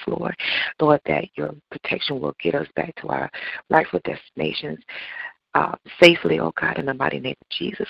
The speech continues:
Lord. And Lord, I just thank you, oh God. I thank you for just time with family. I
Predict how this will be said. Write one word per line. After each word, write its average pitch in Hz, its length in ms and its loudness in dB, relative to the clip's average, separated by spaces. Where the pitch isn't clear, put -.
Lord. 90 300 2
And 156 120 0
Lord, 151 160 0
I - 80 -4
just - 180 -12
thank 156 300 -4
you, - 100 -10
oh - 200 -10
God. - 180 -4
I - 100 -6
thank 73 220 -2
you 82 160 -2
for 78 120 0
just - 240 -6
time 143 340 2
with - 100 -4
family. 78 340 -6
I - 100 -6